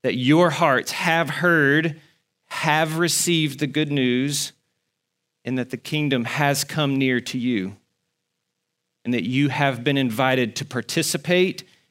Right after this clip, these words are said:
in the advancement of the kingdom. And this hearing, this receiving, this participating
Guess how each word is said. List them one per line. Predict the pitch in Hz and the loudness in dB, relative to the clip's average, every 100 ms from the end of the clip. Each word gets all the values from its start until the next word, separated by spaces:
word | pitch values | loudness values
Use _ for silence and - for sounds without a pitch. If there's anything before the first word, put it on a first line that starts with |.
| _ | _
in | 135 135 | -2 2
the | 131 | 2
advancement | 117 123 139 135 - 139 127 | 0 0 0 -2 -4 -4 -2
of | 120 | -2
the | 113 | -4
kingdom. | - 127 117 107 117 110 _ _ _ - | -6 -4 -2 -2 -2 -6 _ _ _ -4
And | 131 | 2
this | 127 127 | 2 0
hearing, | - 175 160 160 170 180 190 180 _ _ - | 0 2 4 4 2 2 0 -4 _ _ -6
this | 135 - | -4 -2
receiving, | 139 - - 175 170 156 180 180 175 147 | -2 -2 0 2 2 2 0 2 0 0
this | 147 - | 0 -2
participating | - 147 147 170 - 175 180 175 175 185 170 | -2 -2 0 -2 -2 -4 0 2 4 2 -2